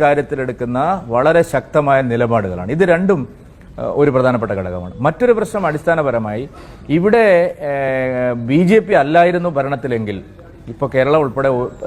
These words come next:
പല സ്ഥലങ്ങളിലും, ഏഹ്, ക്രൈസ്തവരും ഹിന്ദുക്കളും ഒക്കെ വലിയ ഭീഷണികൾ നേരിടുമായി. അതെല്ലാവർക്കും അറിയുന്നതാണ്. ഇപ്പോൾ കേരളത്തിൽ തന്നെ പി എഫ് ഐ എടുത്തിരിക്കുന്ന ഒരു വളരെ ആക്രാമികമായിട്ടുള്ള ഒരു തീവ്ര നിലപാട് സമൂഹത്തെ ആകെ ഭയപ്പെടുത്തുന്ന ഒരു നിലയിലേക്ക് അവർ പോയി.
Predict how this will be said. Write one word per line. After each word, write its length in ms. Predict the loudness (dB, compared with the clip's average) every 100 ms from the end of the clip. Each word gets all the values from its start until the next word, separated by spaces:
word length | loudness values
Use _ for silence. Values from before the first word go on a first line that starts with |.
| -4
പല 120 | -2 -2
സ്ഥലങ്ങളിലും, 460 | -2 0 -2 -4 -6 -14 -20 -18 -8 -4
ഏഹ്, 520 | -2 0 0 0 -2 0
ക്രൈസ്തവരും 560 | 0 0 2 2 2 0
ഹിന്ദുക്കളും 380 | 0 0 0 -2
ഒക്കെ 120 | 0 -2 0
വലിയ 200 | 0 -2 0
ഭീഷണികൾ 420 | 0 2 2 2 2
നേരിടുമായി. 380 | 0 0 0 2
അതെല്ലാവർക്കും 420 | 2 4 2 4 2
അറിയുന്നതാണ്. 340 | 0 -4 -10 -16 -20 -20 -20 -20
ഇപ്പോൾ 140 | -4 0
കേരളത്തിൽ 360 | 2 4 4 4 2
തന്നെ 180 | 0 -4 -2
പി 80 | 0
എഫ് 140 | 0 2
ഐ 40 | 2 2
എടുത്തിരിക്കുന്ന 520 | -2 -4 -4 -2 -2 -6 -10 -20 -6 0
ഒരു 140 | 2 2 2 -2 0
വളരെ 260 | 2 4 4 2
ആക്രാമികമായിട്ടുള്ള 880 | 2 0 0 -2 -2 -2 -2 0 0
ഒരു 120 | 0 -2 -2
തീവ്ര 220 | -2 0 0
നിലപാട് 380 | 0 0 -2 -4 -8 -14 -20 -20 -4 0
സമൂഹത്തെ 380 | 2 2 4 2
ആകെ 140 | 2 2
ഭയപ്പെടുത്തുന്ന 540 | 2 2 -2 -2 -2 -2
ഒരു 80 | -2 0
നിലയിലേക്ക് 340 | 0 0 0
അവർ 100 | -2 -2 -4
പോയി. 180 | -6